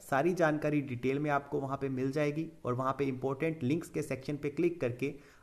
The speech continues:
आप इसके लिए आवेदन भी कर पाएंगे। जैसे अप्लाई कर देंगे ऑनलाइन मोड से, उसके बाद जो है आपको क्या करना है, आपको जो,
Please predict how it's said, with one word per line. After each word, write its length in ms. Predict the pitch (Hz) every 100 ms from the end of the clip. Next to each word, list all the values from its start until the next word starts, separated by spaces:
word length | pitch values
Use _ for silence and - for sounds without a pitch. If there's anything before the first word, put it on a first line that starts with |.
| -
आप 220 | 151 156
इसके 260 | 139 - 135
लिए 180 | 127 123
आवेदन 400 | 107 95 95 98
भी 200 | 123 - - -
कर 100 | 127
पाएंगे। 440 | - 87 90 - - - -
जैसे 280 | 156 156 220
अप्लाई 300 | 214 185 190
कर 160 | 190
देंगे 260 | 160 185 185
ऑनलाइन 260 | 175 175 175
मोड 200 | 170 165
से, 100 | 180
उसके 200 | 165 170
बाद 220 | 160 156
जो 140 | 156 151
है 100 | 156
आपको 260 | 143 156
क्या 160 | 147 151
करना 280 | 151 143 156
है, 80 |
आपको 400 | 151 135 - 151
जो, 320 | 147 156 156